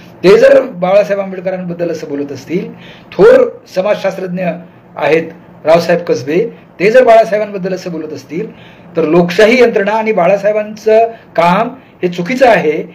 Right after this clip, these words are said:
हे सांगण्याचा तुम्हाला अधिकार आहे का? समजा आपण अधिकार आहे, तर मग शरद पवारचं काम चुकीचं आहे हे का सांगत नाही? ज्या शरद पवारांनी महाराष्ट्रातली सगळी दलित चळवळ संपवून टाकली, हे तुम्हाला का आठवत नाही?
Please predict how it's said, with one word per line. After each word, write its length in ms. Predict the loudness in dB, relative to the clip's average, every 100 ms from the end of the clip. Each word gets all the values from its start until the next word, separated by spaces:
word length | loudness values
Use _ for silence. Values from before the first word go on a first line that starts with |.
| -20 _ 0
हे 100 | 0
सांगण्याचा 540 | 0 -4 -4 2 2
तुम्हाला 300 | 2 0 2
अधिकार 320 | 2 2 0
आहे 140 | 2 0
का? 220 | 0 -2 -4 -18 -20 -20 -20 -2
समजा 220 | 0 4 2
आपण 180 | 2
अधिकार 320 | 0 0 -2 -2
आहे, 320 | -6 -14 -20 -18 -6
तर 60 | -4
मग 140 | -4 -4
शरद 240 | 2 2
पवारचं 400 | 4 4 4 2
काम 200 | 0 -2
चुकीचं 320 | -4 -8 2
आहे 80 | 2
हे 80 | 2
का 140 | 0
सांगत 300 | -2 -2 -6
नाही? 220 | -6 -6 -6 -10 -20 -20 -20 -20 0
ज्या 160 | 2 4
शरद 220 | 2 0
पवारांनी 440 | -2 0 0 0
महाराष्ट्रातली 580 | -4 -4 -2 -2 -4 -8
सगळी 260 | -8 -6 -4
दलित 240 | -2 -2
चळवळ 280 | 0 2 2
संपवून 440 | -2 -4 2 2
टाकली, 420 | 2 0 -2 -10 -12 -20 -6 -4
हे 40 |
तुम्हाला 300 | -2 0 0
का 100 | 4
आठवत 340 | 2 4 -2
नाही? 140 | -2